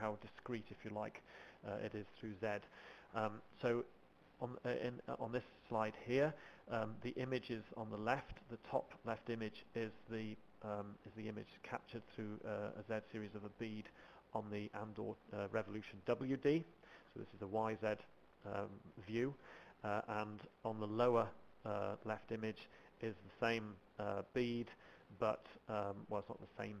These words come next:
bead, but it's, it's looking at the same size bead, uh, but using a, um, a, a point scanner, a laser scanning confocal microscope. Uh, we've used as close an objective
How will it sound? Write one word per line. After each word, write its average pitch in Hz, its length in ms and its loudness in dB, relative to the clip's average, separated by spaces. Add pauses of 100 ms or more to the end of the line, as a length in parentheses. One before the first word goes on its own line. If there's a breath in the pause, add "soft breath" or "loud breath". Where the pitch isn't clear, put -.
bead, 107 260 0
but 117 160 2
it's, 110 140 -4
it's - 160 -8
looking 107 220 -2
at - 80 -2
the 101 120 -10
same 107 140 -2 (140)
size 113 200 4 (120)
bead, 110 200 0 (420 loud breath)
uh, 107 280 4
but - 140 -2
using 110 300 -2
a, 104 240 2
um, 101 280 0 (280)
a, - 40 -6 (300)
a 98 40 -10
point 117 320 0
scanner, 104 240 0
a 104 60 0
laser 104 340 2
scanning 104 280 -4
confocal 107 520 -6
microscope. - 540 -6 (460 loud breath)
Uh, 110 80 4
we've 113 280 0
used 123 300 0
as - 140 -12
close 120 340 6 (260)
an 104 100 -4
objective - 500 -2